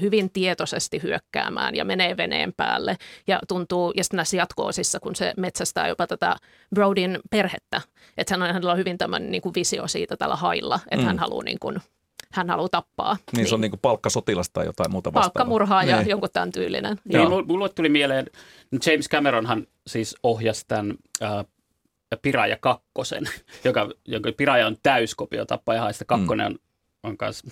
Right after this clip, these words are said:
Speaker 3: vielä enemmän. Niin
Speaker 2: Mm.
Speaker 3: tota, äh, niin hänen sitten se Terminator-hahmo on hyvin samankaltainen, semmonen ilme-, äh, s-, niinku ilmeetön, äh, konemainen tappaja.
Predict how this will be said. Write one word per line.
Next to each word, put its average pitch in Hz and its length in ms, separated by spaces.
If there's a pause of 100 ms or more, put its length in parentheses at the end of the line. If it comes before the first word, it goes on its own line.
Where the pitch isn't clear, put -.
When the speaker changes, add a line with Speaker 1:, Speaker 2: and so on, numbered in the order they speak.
(120)
Speaker 3:
vielä 113 260
enemmän. 139 300 (280)
Niin 147 100
Speaker 2:
Mm. - 40
Speaker 3:
tota, 131 280
äh, - 1040
niin 131 240
hänen 170 280
sitten 123 260
se 117 360
Terminator-hahmo 117 1080
on 107 100
hyvin 117 260
samankaltainen, 113 1120
semmonen 110 440
ilme-, 120 360 (100)
äh, 110 80 (520)
s-, - 180 (220)
niinku 120 280
ilmeetön, 113 520
äh, - 60 (360)
konemainen 104 720
tappaja. 107 520